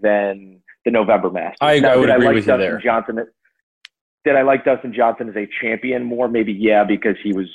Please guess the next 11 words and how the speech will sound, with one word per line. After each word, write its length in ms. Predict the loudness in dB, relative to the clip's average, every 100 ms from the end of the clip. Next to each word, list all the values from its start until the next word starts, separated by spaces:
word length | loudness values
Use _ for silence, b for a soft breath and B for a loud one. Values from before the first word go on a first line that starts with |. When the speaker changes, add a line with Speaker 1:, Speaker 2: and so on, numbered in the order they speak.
| -18
Speaker 1:
he's 160 | -8 -6 0
that 160 | -2 -2 _ 0
brand 340 | 2 2 2
name. 240 | 2 2
He's 160 | 0 0
a 60 | 0
marquee 440 | 0 0 -2 -4 0
guy. 480 | 2 4 4 2 -2 B B -2
Um, 300 | 0 0 -2
it 220 | -4 -2
was 160 | -2